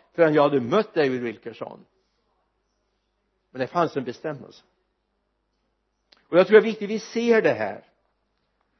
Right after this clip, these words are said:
Att Gud har tänkt någonting för dig och mig i våra liv.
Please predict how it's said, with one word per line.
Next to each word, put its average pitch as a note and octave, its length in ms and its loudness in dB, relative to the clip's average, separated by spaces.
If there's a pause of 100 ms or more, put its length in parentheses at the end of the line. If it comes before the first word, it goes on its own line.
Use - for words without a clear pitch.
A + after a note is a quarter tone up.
(140)
Att E3 260 -4
Gud G#3+ 240 -2
har F#3 100 4
tänkt G#3+ 400 0
någonting F3+ 400 -2
för F3 160 -4
dig E3 320 4
och E3+ 60 0
mig E3 500 0
i E3 40 0
våra F3 360 4
liv. G3 400 -6